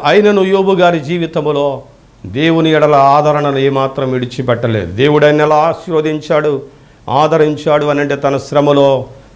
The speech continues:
దేవుడు నన్ను ఆదరించాడు" అనబడినటువంటి మాట వాడాడు, ప్రియులారా. కాబట్టి దినాన యోబు భక్తుని దేవుడు ఎలా ఆదరించాడు అని అంటే, రెండంతలుగా దీవించినట్లుగా మనం చూస్తున్నాం. యోబు గారిని మొదట ఆశీర్వదించిన దానికంటే,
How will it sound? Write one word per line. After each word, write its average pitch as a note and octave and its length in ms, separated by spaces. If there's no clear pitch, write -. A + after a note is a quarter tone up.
దేవుడు C#3 360
నన్ను C3+ 260
ఆదరించాడు" C#3 680
అనబడినటువంటి B2+ 680
మాట B2 300
వాడాడు, A2+ 380
ప్రియులారా. - 340
కాబట్టి C#4+ 280
దినాన C4 340
యోబు C4 420
భక్తుని B3+ 300
దేవుడు A3 320
ఎలా F#3 120
ఆదరించాడు G#3+ 800
అని E3+ 140
అంటే, D#3 400
రెండంతలుగా B3 760
దీవించినట్లుగా A3 960
మనం G3 360
చూస్తున్నాం. G3 520
యోబు G#3 280
గారిని G#3 360
మొదట G3+ 300
ఆశీర్వదించిన G3+ 800
దానికంటే, F3+ 840